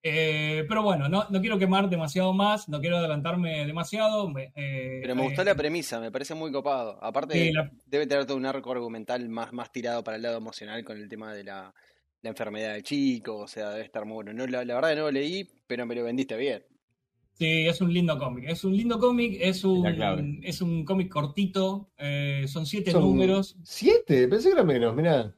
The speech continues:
Speaker 1: No, no, no, son siete números. Eh, el arte de Francis Yu, eh, para mí está bien. Para mí, para este cómic en particular está bien.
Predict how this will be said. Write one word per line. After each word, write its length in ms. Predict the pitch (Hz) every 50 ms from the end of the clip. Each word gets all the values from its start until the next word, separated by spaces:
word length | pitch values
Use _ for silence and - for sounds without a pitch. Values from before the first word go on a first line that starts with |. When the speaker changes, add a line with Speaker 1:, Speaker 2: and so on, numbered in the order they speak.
| _ -
Speaker 1:
No, 240 | 202 233 233 240 233
no, 100 | 233 233
no, 180 | 233 233 220
son 400 | - - 214 214 208 208 202 190
siete 280 | 180 185 240 208 185 214
números. 560 | 220 226 226 226 226 220 226 226 208 - - -
Eh, 540 | 190 180 180 180 175 175 175 175 185 - 190
el 160 | 185 180 202
arte 640 | 226 233 233 196 - 220 208 202 190 185 180 170 165
de 400 | 160 160 160 160 156 156 147 139
Francis 320 | 165 202 196 190 202 190 170
Yu, 440 | 185 202 214 220 220 220 220 147 -
eh, 380 | 165 160 160 156 151 151 147 147
para 160 | 160 175 208
mí 100 | 254 247
está 220 | 208 190 - 160
bien. 380 | 147 143 131 123 117 - - _ _
Para 140 | 147 151 165
mí, 300 | 208 226 226 220 208 175
para 180 | 175 180 208
este 160 | 214 - 208
cómic 220 | 196 220 214 208 190
en 80 | 175
particular 420 | 156 156 143 156 151 165 190 208 208
está 200 | 180 - 160 151
bien. 500 | 156 160 175 190 196 196 208 214 202